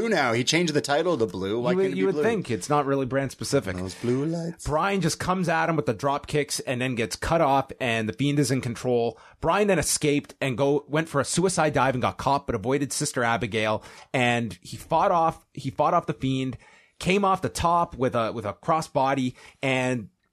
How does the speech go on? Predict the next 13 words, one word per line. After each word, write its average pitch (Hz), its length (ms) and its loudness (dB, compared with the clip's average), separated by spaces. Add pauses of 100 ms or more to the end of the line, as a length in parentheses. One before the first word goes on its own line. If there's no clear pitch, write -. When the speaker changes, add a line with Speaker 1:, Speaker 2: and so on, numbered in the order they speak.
Speaker 2:
Bryan 180 600 2
really 185 320 2
got 151 300 0
this 175 180 2
audience 156 400 2
behind 165 520 2
him. 113 120 0
He's 107 120 -4
attacking 175 540 0
with 180 120 2
the 143 80 0
yes 143 320 0
kicks, 165 420 -2